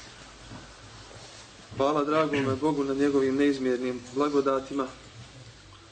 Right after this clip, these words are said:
Molimo ga da nas počasti i da budemo od iskrenih robova njegovih. Gospodaru,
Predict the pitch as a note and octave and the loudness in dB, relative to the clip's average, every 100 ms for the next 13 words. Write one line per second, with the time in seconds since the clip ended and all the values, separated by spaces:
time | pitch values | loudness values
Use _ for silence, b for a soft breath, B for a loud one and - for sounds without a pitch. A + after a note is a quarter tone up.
0 | - B2+ C#3+ C#3+ C3 C3 B2+ B2+ B2+ B2+ | -8 -2 0 2 0 0 2 2 0 0
1 | C3+ D3 C3+ C3 C3 B2 C3 C#3 C#3+ C3 | 0 0 0 -2 -4 -2 0 0 0 0
2 | C3 C3+ C#3+ - B2+ B2 C3 C3+ B2+ A#2+ | 2 2 0 -2 -4 -4 0 2 2 0
3 | A#2+ B2+ C#3+ C#3 C3+ C3 - - - - | 0 0 2 2 2 -4 -16 -20 -18 -18
4 | - - - A#2 A2 A2 C3+ A#2+ - - | -18 -20 -18 -16 -14 -14 -16 -18 -20 -20
5 | - - - - D3 D3 C3+ C3+ C3+ C#3 | -20 -20 -20 -2 0 2 0 2 2 0